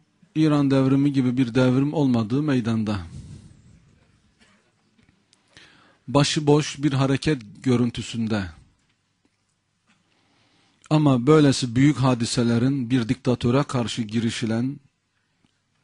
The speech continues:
şu girişim, bir başkaldırı, bunun tesadüfen olması, üç beş kişinin ayağa kalkmasıyla olması mümkün değil. Böyle bir diktatörün,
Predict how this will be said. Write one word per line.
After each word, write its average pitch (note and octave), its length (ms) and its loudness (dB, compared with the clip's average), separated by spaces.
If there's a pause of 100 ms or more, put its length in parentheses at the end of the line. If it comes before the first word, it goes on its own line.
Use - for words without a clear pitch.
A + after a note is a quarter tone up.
şu - 340 -4
girişim, A#2 720 -2 (420)
bir G#2+ 180 -10
başkaldırı, A#2 800 -4 (880)
bunun C#3+ 420 2 (1500)
tesadüfen E3+ 600 0
olması, C#3 720 0
üç C#3+ 200 -10
beş D#3+ 180 -2
kişinin B2+ 720 -2 (1120)
ayağa C#3+ 280 2
kalkmasıyla C3 680 -2
olması B2 460 -2
mümkün B2 400 -2
değil. F#2+ 300 -4 (360)
Böyle C#3 300 2
bir A#2 160 0
diktatörün, B2+ 800 -2